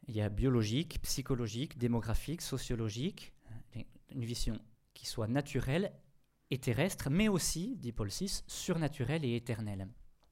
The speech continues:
Donc cette réflexion dans l'Église va être menée de deux points de vue différents qui se rejoindront.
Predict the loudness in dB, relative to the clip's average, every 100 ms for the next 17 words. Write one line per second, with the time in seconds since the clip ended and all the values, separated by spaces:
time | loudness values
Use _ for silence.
0 | _ -12 -2 -2 0 0 2 2 2 0
1 | 0 2 2 0 2 2 2 0 0 0
2 | -2 0 0 0 2 2 2 -2 0 2
3 | 2 -2 4 6 6 4 2 2 0 0